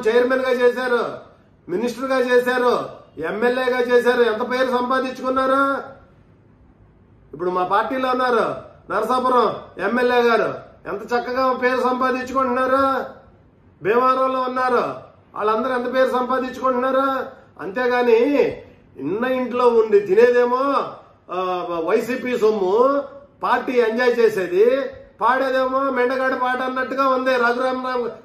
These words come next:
కృష్ణరాజుకి. ఆయనకు తొందరగా ఒక psychological treatment ఇప్పించి మీరందరూ ఆయన్ని మోరల్ గా support చేయండి, వద్దంటలేదు ఎవరన్నా. ఆయన మీద ఎవరు వెళ్ళి ఓ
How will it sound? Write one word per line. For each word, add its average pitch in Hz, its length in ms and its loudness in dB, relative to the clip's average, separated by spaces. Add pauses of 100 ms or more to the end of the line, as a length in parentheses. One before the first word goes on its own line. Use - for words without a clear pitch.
కృష్ణరాజుకి. 247 640 0 (460)
ఆయనకు 226 240 0
తొందరగా 247 480 0 (380)
ఒక 190 140 -4
psychological 240 640 0
treatment 240 520 0
ఇప్పించి 247 360 -4 (560)
మీరందరూ 214 460 2
ఆయన్ని 233 460 4 (600)
మోరల్ 247 380 2
గా 262 60 0 (100)
support 262 360 2
చేయండి, 254 300 4
వద్దంటలేదు 254 640 0
ఎవరన్నా. 254 360 2 (640)
ఆయన 202 160 -2
మీద 240 220 0 (120)
ఎవరు 240 220 2
వెళ్ళి 254 180 0 (140)
ఓ - 20 6